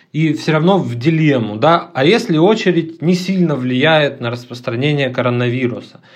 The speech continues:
то почему, например, закрыта парикмахерская, да, и, э, парикмахер сидит без работы? Или почему я не могу выйти из дома, там, погулять с ребёнком?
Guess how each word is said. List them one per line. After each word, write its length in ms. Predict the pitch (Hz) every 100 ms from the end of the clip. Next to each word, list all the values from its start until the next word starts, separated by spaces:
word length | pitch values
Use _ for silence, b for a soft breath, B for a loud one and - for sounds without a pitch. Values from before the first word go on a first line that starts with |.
| b -
то 120 | 120
почему, 400 | 123 - 156 247
например, 460 | 202 165 160 156
закрыта 440 | 120 113 139 170 127
парикмахерская, 1080 | 127 127 123 123 127 123 113 - - 110 104
да, 300 | 123 143 120
и, 260 | 107 113 B B -
э, 340 | 170 123 117
парикмахер 540 | 127 123 127 175 180 131
сидит 400 | - 120 151 123
без 160 | 127
работы? 640 | 127 127 123 117 107 - - - b b -
Или 200 | 143 139
почему 760 | 139 - 147 180 254 226 - - -
я 160 | 156
не 100 | 160
могу 300 | 147 143 143
выйти 400 | 151 151 110 -
из 160 | 117 110
дома, 420 | 117 208 214 175
там, 260 | 156 151 139
погулять 460 | 123 120 123 156
с 120 | 151 123
ребёнком? 760 | 127 123 139 117 110 -